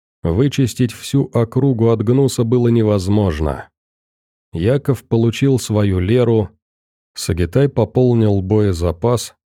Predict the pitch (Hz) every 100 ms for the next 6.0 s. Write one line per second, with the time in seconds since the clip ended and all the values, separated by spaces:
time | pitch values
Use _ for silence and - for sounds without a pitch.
0 | - 85 - 101 90 139 139 - 117 117
1 | 113 98 139 135 120 123 110 107 107 113
2 | 123 - 113 107 107 - 110 107 95 113
3 | 107 104 101 - - 123 135 95 71 -
4 | _ - 113 143 131 104 110 110 110 123
5 | 123 110 - 117 113 113 101 101 78